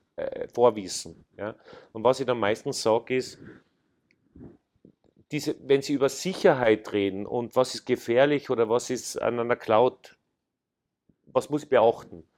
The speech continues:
dann muss man drei Dinge unterscheiden. Und jetzt lasse ich mal die ganzen Chancen, die Geschwindigkeit,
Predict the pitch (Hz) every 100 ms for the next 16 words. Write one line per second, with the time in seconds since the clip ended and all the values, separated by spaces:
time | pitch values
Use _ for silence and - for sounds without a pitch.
0 | _ _ _ - _ _ _ _ - 127
1 | 139 143 113 95 127 151 147 147 135 120
2 | 123 - 104 101 107 113 123 143 143 123
3 | 123 131 139 131 127 143 147 127 113 -
4 | 151 147 143 127 117 120 120